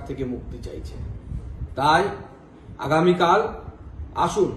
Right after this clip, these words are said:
আগামীকাল দুপুর এগারোটার সময় আমরা সবাই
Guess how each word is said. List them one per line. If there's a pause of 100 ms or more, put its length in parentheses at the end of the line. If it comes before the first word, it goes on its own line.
(1080)
আগামীকাল
দুপুর
এগারোটার
সময় (480)
আমরা
সবাই